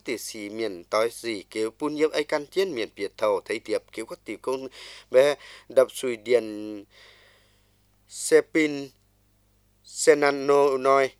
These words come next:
Tung bé, dễ dễ cứu có tiểu thông phiến Diêm Nhớ Năm công ty Diêm Na bé, yếu tố Diêm tiểu công xì y sản bé buồn tù bù,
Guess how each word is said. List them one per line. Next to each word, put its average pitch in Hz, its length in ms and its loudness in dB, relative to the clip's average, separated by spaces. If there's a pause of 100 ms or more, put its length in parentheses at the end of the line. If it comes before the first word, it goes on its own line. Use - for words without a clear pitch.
(140)
Tung 131 160 2
bé, 147 200 8
dễ 127 160 -2
dễ 147 140 0
cứu 156 180 -6
có 226 120 -8
tiểu 123 240 -2
thông - 160 -2
phiến 123 300 2
Diêm 160 160 -2
Nhớ 120 120 0
Năm 151 140 -2
công 156 180 -4
ty 151 220 -4
Diêm 147 160 2
Na 156 160 -2
bé, 165 240 0 (100)
yếu 165 220 0
tố 185 420 0
Diêm 143 200 2
tiểu 113 300 -4
công 143 260 0
xì 98 360 -8
y 123 160 -14
sản 104 200 2
bé 135 160 -2
buồn 107 180 0
tù 107 300 -4
bù, 113 300 -8